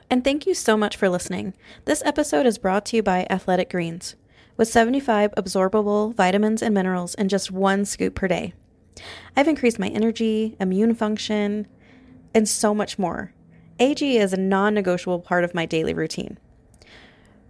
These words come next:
For your own risk-free A G plus twenty percent off and free vitamin D three K two supplement, go to W W W dot athletic greens dot com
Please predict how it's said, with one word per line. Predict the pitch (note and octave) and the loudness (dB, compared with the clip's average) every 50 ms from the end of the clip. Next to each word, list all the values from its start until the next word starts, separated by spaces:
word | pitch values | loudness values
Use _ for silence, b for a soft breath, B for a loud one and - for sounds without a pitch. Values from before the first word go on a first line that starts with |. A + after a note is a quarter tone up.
| b _ _ - | b _ _ -6
For | - - C4 | 4 6 6
your | C4 B3+ - | 6 6 6
own | B3 C#4 D#4+ | 4 2 4
risk-free | D4 C4+ C4 C4 - - - - G#3+ G#3+ G#3+ A3 A3+ A3+ - - | 4 4 2 2 -2 -6 -4 -2 0 0 0 0 -2 -4 -2 2
A | G#3 G#3+ | 2 2
G | G3+ - G3+ G3 F#3+ G#3 G#3 - _ _ _ | 2 2 0 0 0 -2 -4 -6 _ _ _
plus | - A#3+ A#3 A3+ - - | 2 4 4 4 2 -4
twenty | - - A3+ A3 A3+ | -2 0 0 0 2
percent | A#3+ B3 A#3 - A3+ G3+ | 0 -2 0 2 2 2
off | F#3+ F#3 F#3+ F#3 - - _ | 2 2 0 -2 -4 -2 _
and | G#3+ A3 A3 A3 A3 A3+ A3+ B3+ B3 - - _ _ | 4 6 6 6 6 4 2 2 0 -2 -12 _ _
free | - - A3+ A3 A3 A3+ | -4 2 4 4 4 6
vitamin | G#3 G3+ G3 G3+ G3+ G3+ G3 G3 | 4 4 4 4 2 2 0 0
D | F#3+ G3 G3 G3 | 0 -2 -2 -2
three | - - F#3+ F#3+ | -2 -2 -2 -2
K | F#3 - - F#3 F3+ | 0 0 0 0 0
two | - - F#3 | -4 -6 -8
supplement, | F3+ - F3+ E3+ - F3+ F3+ F#3 G#3 A3+ A3+ B B B B B B B B _ | -4 -2 -4 -2 -2 -2 -2 0 -2 -2 -4 B B B B B B B B _
go | - B3+ C#4+ D4 | 4 4 4 2
to | - - A#3+ G#3 G3 G3 G#3 G#3 - _ _ _ _ _ _ _ | 0 0 2 2 4 2 0 -2 -6 _ _ _ _ _ _ _
W | A#3 A#3 B3 C#4 | 2 4 4 4
W | B3+ B3 A3+ A3+ A3 | 2 2 2 4 6
W | G#3 G3 F#3 G3 G#3 A#3 B3+ - - _ _ _ | 4 4 4 4 0 0 -2 -4 -10 _ _ _
dot | - F#3+ F#3 - - | -2 -2 -2 0 0
athletic | G3+ G3 - G#3 G3+ G3+ - - | 0 0 2 0 0 0 0 -2
greens | G#3 G3 G3 G3 - - | -2 0 0 -2 -2 -2
dot | F#3 F#3 - | -2 -2 -2
com | - - F#3+ F#3 G3+ B3+ D4+ - | -4 -2 0 0 2 0 -2 -6